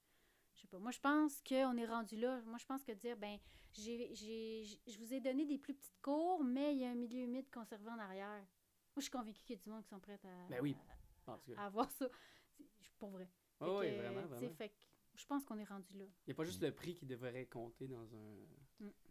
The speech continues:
Speaker 3: Puis,
Speaker 2: l'achat d'un
Speaker 3: est-ce que tu
Speaker 2: condo.
Speaker 3: fais, euh, est-ce que vous faites le suivi après ? Est-ce que toi, euh, personnellement, tu regardes voir comment le projet se fait ?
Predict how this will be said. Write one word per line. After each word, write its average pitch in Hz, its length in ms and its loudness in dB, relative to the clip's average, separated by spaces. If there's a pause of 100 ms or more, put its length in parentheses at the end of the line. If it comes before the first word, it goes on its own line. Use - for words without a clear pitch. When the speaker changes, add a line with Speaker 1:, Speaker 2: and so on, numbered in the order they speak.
Speaker 3:
Puis, 127 140 2
Speaker 2:
l'achat - 240 -6
d'un - 180 -14
Speaker 3:
est-ce - 140 0
que 147 80 -2
tu - 100 -6
Speaker 2:
condo. 120 160 -6
Speaker 3:
fais, 247 100 2
euh, 107 500 2
est-ce - 120 -6
que 135 60 4
vous 123 80 2
faites - 160 -2
le 139 80 6
suivi 131 480 0
après ? 233 240 2
Est-ce 269 120 -4
que 143 40 2
toi, 160 340 6
euh, 143 140 4
personnellement, 135 600 2 (320)
tu - 160 -4
regardes 147 640 0
voir 123 540 0
comment 117 220 2
le 117 60 -2
projet 117 340 -2
se - 160 -8
fait ? 175 280 -6